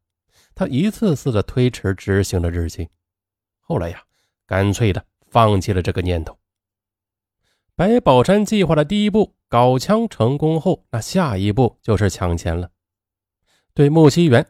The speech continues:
河北新集皮货批发市场和石家庄南三条批发市场等地踩点，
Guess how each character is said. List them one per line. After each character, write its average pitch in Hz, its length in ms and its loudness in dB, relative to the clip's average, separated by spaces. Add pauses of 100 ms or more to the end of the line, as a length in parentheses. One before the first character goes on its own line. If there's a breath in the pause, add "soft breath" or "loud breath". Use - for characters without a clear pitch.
河 202 300 0
北 120 200 0
新 202 300 -2
集 190 160 -2
皮 120 260 -4
货 - 140 2
批 - 180 -6
发 185 160 0
市 175 240 0
场 90 300 -4
和 110 160 -4
石 107 300 -4
家 139 240 -4
庄 180 200 2 (200)
南 101 260 -2
三 190 300 -2
条 113 300 -2
批 135 180 -4
发 123 100 0
市 120 180 0
场 101 280 -4
等 90 260 -4
地 98 140 -4
踩 95 280 -6
点， 90 240 -6